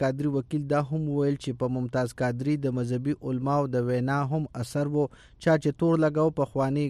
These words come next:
گورنر سلمان تاثیر ګستاخ رسول دی او د ومنله چې هغه به دغه کار کړی وي. عدالت بیا د دې په ځواب کې وویل چې دا به موږ له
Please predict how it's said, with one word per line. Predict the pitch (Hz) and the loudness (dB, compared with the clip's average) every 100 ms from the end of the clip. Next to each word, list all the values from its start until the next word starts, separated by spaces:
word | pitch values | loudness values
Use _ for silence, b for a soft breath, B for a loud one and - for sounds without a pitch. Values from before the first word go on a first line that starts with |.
| 135 | 0
گورنر | 127 127 147 143 | 0 0 -2 -2
سلمان | 139 123 123 120 | -2 -2 -2 -2
تاثیر | 120 - 151 143 | -4 -2 -2 -2
ګستاخ | 127 127 - 135 - 131 | -2 -2 0 -2 0 -2
رسول | 127 170 131 | 0 0 0
دی | 117 104 - b 117 | 0 -4 -10 b 0
او | 123 123 - - 127 127 | 2 2 -4 -10 -4 2
د | 151 147 - | 4 4 0
ومنله | 175 165 143 143 143 151 b - - | 2 4 4 2 2 0 b -20 0
چې | 135 | 2
هغه | 131 143 | 4 4
به | 127 | 4
دغه | 131 120 120 | 2 0 2
کار | 127 120 | 2 2
کړی | 147 131 117 | 2 2 0
وي. | 113 - - 123 | -4 -8 -8 -2
عدالت | 123 120 131 123 127 | 2 4 2 0 2
بیا | 131 | 2
د | 123 123 | 2 0
دې | 131 | 0
په | 127 | 0
ځواب | 127 131 127 - | 0 0 0 -4
کې | 135 | -4
وویل | 139 147 143 | 0 2 2
چې | 135 127 131 | 0 -2 0
دا | 127 | 0
به | 127 127 | 0 -2
موږ | 123 143 131 | 0 0 2
له | 123 | 0